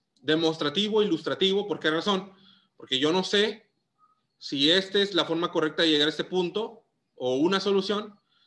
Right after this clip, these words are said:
Sin, acuérdense que ya cuando tenemos dos dof, si vieron el video anterior, pues también tenemos dos caminos por donde llegar a este punto.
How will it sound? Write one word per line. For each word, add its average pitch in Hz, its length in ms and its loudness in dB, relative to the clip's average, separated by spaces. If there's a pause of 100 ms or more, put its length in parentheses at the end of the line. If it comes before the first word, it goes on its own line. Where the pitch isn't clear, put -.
(420)
Sin, - 420 -4
acuérdense 196 440 0
que 165 480 2
ya 165 200 2
cuando 208 180 2
tenemos 190 360 2
dos 196 160 -2
dof, 220 360 -2 (140)
si - 140 -14
vieron 165 240 2
el 185 60 0
video 180 140 2
anterior, 190 540 0 (300)
pues 143 140 -6
también 160 240 -2
tenemos 170 480 0
dos 170 160 2
caminos 165 420 0
por 131 180 -8
donde 143 500 -2
llegar 131 260 0
a - 40 2
este - 160 -4
punto. 208 400 -6